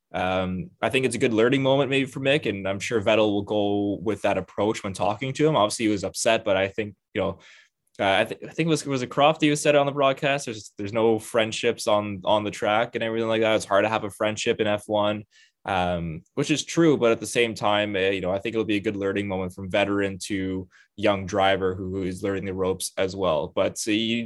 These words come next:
you're right, he needs to step up. It looks like he was this weekend. He had been ahead of Magnussen all throughout the race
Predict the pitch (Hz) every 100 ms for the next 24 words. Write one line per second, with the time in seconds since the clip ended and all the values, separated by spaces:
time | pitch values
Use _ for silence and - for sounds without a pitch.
0 | 131 123 127 127 107 107 120 123 - -
1 | 110 104 92 98 _ - _ - 113 147
2 | 160 156 160 143 135 135 135 131 - 131
3 | 123 131 127 127 117 107 107 104 101 85
4 | 117 113 98 110 127 127 123 123 120 113
5 | 123 117 120 120 120 113 107 107 107 107
6 | - -